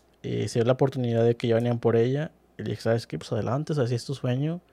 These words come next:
más que nada para tus hijos y para ti, y quieres estar conmigo en un futuro, pues adelante, o sea, hay,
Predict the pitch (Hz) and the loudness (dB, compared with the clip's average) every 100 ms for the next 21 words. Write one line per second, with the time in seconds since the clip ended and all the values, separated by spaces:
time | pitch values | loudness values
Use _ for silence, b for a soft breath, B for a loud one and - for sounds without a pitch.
0 | b b b b b b 110 - 127 123 | b b b b b b -10 -6 -2 -2
1 | 123 120 - 110 113 139 135 113 104 - | 0 -2 -2 -4 -4 -4 0 2 0 0
2 | 135 190 - 127 - 123 131 127 123 123 | -4 -4 -6 -6 -2 -2 0 0 0 0
3 | 131 131 131 - 175 185 - 107 131 170 | 0 -2 -6 -6 -8 -6 -4 -2 -2 -4
4 | - 117 | -4 -4